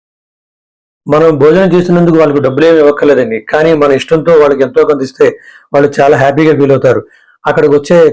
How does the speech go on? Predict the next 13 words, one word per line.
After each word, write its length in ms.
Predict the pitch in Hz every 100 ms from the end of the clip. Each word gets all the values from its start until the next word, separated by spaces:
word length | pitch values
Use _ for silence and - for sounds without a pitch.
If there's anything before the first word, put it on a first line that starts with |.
| -
కానుకలతోనే 600 | 147 160 170 165 160 175 160
వాళ్ళు 200 | 147 143
అలా 100 | 139 139 127
భోజనాలన్నీ 440 | 143 156 151 147 139
ఏర్పాటు 260 | - 147 -
చేస్తున్నారంటండి. 680 | - - 135 117 113 107 104 _ _ _ _ _ _
మంచినీళ్ళు 460 | 139 139 147 151 143 139
ఏర్పాటు 260 | 151 139 151
చేశారు, 400 | 131 135 127 135 139
ఇలా 100 | 139 127
భోజనం 260 | 131 143 147
ఏర్పాటు 240 | 131 139 -
చేశారు. 360 | 135 131 131